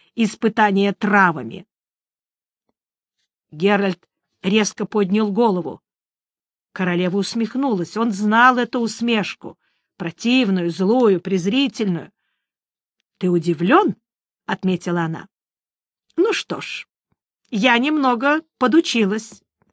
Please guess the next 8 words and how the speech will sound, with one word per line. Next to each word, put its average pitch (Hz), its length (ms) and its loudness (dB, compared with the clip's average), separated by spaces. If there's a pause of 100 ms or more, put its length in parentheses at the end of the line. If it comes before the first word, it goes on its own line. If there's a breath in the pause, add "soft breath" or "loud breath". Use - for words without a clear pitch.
(840)
Поскольку 359 640 2
у 311 80 6
дитяти 320 600 0
Паветты 269 600 0
есть 220 280 -2
шансы 254 520 -2
стать - 380 -2
ведьмаком, 185 680 -2